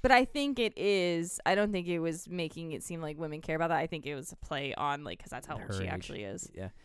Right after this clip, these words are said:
Speaker 2: But, uh, she says, like, "I can't go, not go to school. I'm gonna go crazy," you know? And she's
Speaker 1: Yeah,
Speaker 2: like,
Speaker 1: she's like, "I wanna keep busy or something."
Speaker 2: "Well, you didn't sleep last night." She goes, "I'll sleep in study hall," you know? And, and she's like, "All right, well,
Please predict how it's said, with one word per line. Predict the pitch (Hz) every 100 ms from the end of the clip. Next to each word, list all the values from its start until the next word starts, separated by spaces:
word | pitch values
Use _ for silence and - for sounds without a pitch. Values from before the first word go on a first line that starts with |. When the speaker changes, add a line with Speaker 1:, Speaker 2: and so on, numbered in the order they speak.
| - - -
Speaker 2:
But, | 135 123 -
uh, | 135 123 107 120 - _
she | - 135 131 -
says, | - - 127
like, | 123 87
"I | 135
can't | - 185 180 -
go, | 127 120 117 113 110 -
not | 127 127
go | 123
to | 104
school. | - 104 110
I'm | 127
gonna | 120
go | 113
crazy," | 113 139 135 95 98 113
you | 104
know? | 90 104 113
And | 104
she's | -
Speaker 1:
Yeah, | 185
Speaker 2:
like, | 110
Speaker 1:
she's | 98
like, | 156
"I |
wanna | 170 180 185
keep | 175 165
busy | 160 170 151
or | 117
something." | - 143 -
Speaker 2:
"Well, | 135
you | 147
didn't | 143 123
sleep | - - 208 196 -
last | 95 -
night." | 107 104
She | 131
goes, | 139
"I'll |
sleep | 147 175 180
in | 156
study | - - 170 131
hall," | 101 87 82 _ -
you | 104
know? | 101 135
And, | 110 110 -
and | 107 113
she's | 104
like, | 104 101
"All | 143
right, | 233 254 -
well, | 107 139 170